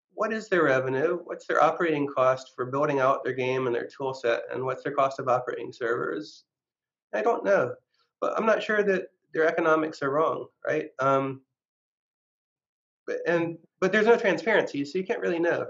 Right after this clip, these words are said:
right? But, uh, if, uh, if it turns out that a low monetizing game that has a huge number of users might have operating costs that are,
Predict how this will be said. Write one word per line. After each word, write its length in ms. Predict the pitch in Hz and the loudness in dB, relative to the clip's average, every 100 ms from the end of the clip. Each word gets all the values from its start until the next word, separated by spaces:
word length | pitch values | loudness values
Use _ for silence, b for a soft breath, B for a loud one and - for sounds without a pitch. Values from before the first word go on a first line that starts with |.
| - | -4
right? 200 | 160 156 - | -2 -2 2
But, 160 | 160 156 | 4 4
uh, 180 | 147 147 | 4 2
if, 180 | 156 156 | -2 2
uh, 200 | 156 151 - | 0 0 -6
if 100 | 170 | -8
it 80 | - | 0
turns 260 | 180 180 | 0 2
out 280 | 170 190 - | 2 0 -2
that 180 | 139 131 _ _ _ _ _ _ _ _ _ _ _ _ _ - | -6 -6 _ _ _ _ _ _ _ _ _ _ _ _ _ -8
a 60 | 143 | 0
low 280 | 156 185 175 | 4 6 6
monetizing 640 | 170 165 165 165 156 143 | 6 6 6 4 4 0
game 400 | 143 165 196 185 - _ _ _ _ _ | 2 2 0 -4 -10 _ _ _ _ _
that 120 | 147 | -4
has 120 | 165 147 | 0 0
a 120 | 143 | 6
huge 160 | 175 175 | 6 6
number 220 | 165 160 | 6 6
of 100 | 147 | 6
users 380 | 160 190 185 175 | 2 2 0 2
might 180 | 175 | 0
have 160 | 170 160 | 2 4
operating 420 | 160 165 165 156 | 2 4 2 2
costs 440 | 156 147 151 - - | 2 0 0 -6 -6
that 200 | 143 - | -4 0
are, 480 | 139 143 139 - | 2 4 2 -2